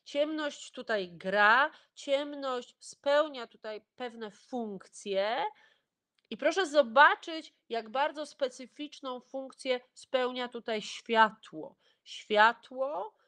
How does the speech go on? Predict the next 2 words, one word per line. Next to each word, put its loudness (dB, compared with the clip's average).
które -6
teoretycznie -4